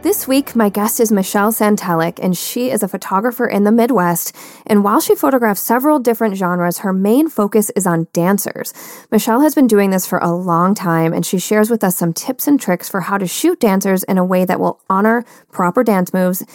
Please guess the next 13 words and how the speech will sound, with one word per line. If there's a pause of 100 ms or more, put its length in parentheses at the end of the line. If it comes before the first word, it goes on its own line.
(240)
And
she
also
tells
us
about
how
she
markets
her
business
in
general.